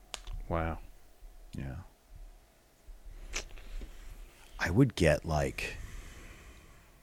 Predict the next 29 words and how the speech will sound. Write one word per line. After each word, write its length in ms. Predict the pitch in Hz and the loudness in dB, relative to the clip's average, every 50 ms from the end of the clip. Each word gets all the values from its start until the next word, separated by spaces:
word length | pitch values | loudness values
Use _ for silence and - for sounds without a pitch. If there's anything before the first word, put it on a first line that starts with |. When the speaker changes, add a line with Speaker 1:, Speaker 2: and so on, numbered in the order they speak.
| - - | -16 -2
Speaker 2:
like, 300 | - 85 82 80 76 - | 4 6 6 6 6 6
something 320 | - - 107 98 85 80 69 | 4 6 6 6 6 4 4
old 260 | 62 78 80 78 73 | 6 6 6 4 4
school, 320 | - - - - 73 71 | 0 -2 0 2 2 4
like 240 | 71 71 71 69 - | 4 4 4 2 2
a, 200 | 71 67 67 64 - - - - - | 0 0 0 -2 -6 -12 -20 -12 -4
uh, 220 | - 73 69 67 - - | -2 0 0 0 -2 -2
Hackenschmidt 840 | - - - 95 90 85 - 87 80 - - - 87 82 82 76 - | -2 0 4 4 4 4 4 2 4 4 4 6 8 6 6 6 4
versus 480 | 65 71 76 76 - - - 67 - | 2 2 2 4 4 2 0 0 -2
Gotch, 720 | - - - 71 73 73 71 - - - - - - - - - - - - - - - - - - - - - | 0 4 6 8 10 10 8 8 6 4 4 6 4 2 -4 -10 -20 -20 -20 -20 -20 -20 -20 -20 -20 -16 -2 6
like, 500 | 78 78 78 76 73 - - - - - - - - - - - | 8 8 10 8 6 4 -2 -8 -10 -12 -18 -20 -20 -16 -2 0
piece 680 | - - - 107 95 80 - - - - - - - - - - - - - | 2 6 8 8 8 8 10 8 8 8 8 4 0 -6 -14 -20 -20 -4 6
where, 140 | 87 87 85 | 10 12 12
like, 220 | 85 85 82 - | 12 12 12 10
you 100 | 85 80 | 8 8
have 240 | 80 90 90 90 80 | 10 10 8 10 10
the 120 | 90 87 | 10 10
entire, 520 | 87 80 - - - 80 80 85 85 82 82 | 10 8 6 4 6 8 8 10 10 8 8
s-, 220 | - - - - - | 8 8 6 6 4
like, 220 | 82 78 82 78 85 | 6 6 6 8 10
all 140 | 82 80 | 10 10
the 100 | 73 78 | 10 8
crowd 480 | - - - 85 76 76 78 87 78 73 | 4 4 6 8 10 12 12 12 10 10
there 500 | 85 85 82 82 80 80 80 80 78 - - - - - - - - - - - - | 10 12 12 12 12 10 10 8 6 4 -2 -16 -20 -20 -20 -20 -20 -20 -20 -8 0
and 120 | - 80 | 6 8
they're 100 | 87 82 76 | 8 8 10
going 320 | - 85 78 80 80 82 | 12 12 12 12 12 10
at 260 | 82 80 78 80 80 | 10 10 10 10 10
it. 380 | 80 80 78 - - - - | 10 8 8 6 2 -2 -2